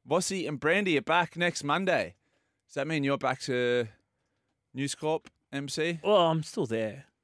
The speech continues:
Speaker 2: But
Speaker 1: Yeah,
Speaker 2: yes,
Speaker 1: but
Speaker 2: but
Speaker 1: back on the, back
Speaker 2: back
Speaker 1: on the pen.
Speaker 2: Yeah, yeah, full time. Yeah, yeah.
Speaker 1: Do you
Speaker 2: Um,
Speaker 1: write anything?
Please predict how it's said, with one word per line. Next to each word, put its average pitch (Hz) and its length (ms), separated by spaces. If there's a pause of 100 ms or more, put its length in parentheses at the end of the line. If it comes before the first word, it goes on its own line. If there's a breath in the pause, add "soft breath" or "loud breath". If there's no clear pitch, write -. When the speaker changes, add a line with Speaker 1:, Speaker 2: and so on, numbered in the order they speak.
(200)
Speaker 2:
But 131 180
Speaker 1:
Yeah, 139 160
Speaker 2:
yes, 160 120
Speaker 1:
but 175 100
Speaker 2:
but 143 80
Speaker 1:
back 123 140
on 120 140
the, 107 260
back 151 140
Speaker 2:
back 139 60
Speaker 1:
on 117 80
the 110 60
pen. 123 400
Speaker 2:
Yeah, 147 380
yeah, 117 220
full 127 260
time. 123 380
Yeah, 123 140
yeah. 120 300 (220)
Speaker 1:
Do 131 80
you 123 80
Speaker 2:
Um, 123 80
Speaker 1:
write 143 200
anything? 120 440